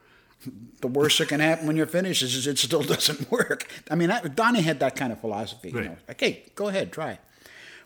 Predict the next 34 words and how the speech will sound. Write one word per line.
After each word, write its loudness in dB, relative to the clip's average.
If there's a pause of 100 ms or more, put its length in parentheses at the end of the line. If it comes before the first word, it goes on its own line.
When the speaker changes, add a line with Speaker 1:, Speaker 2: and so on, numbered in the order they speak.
Speaker 1:
Well, 2
amazingly, 2
it -4
took 0
me 2
almost -2
an -2
hour 0 (260)
to -8
get -2
the -2
amp -4
apart -8
because -8
I -4
didn't -2
know 0
what -4
I -6
was -8
doing. -8 (2000)
But -2 (220)
when -6
I -4
finally -2
got 0
the -4
amp -2
apart, -12 (1000)
I 0
just 0
started 2
going, -4 (320)
"Okay, -4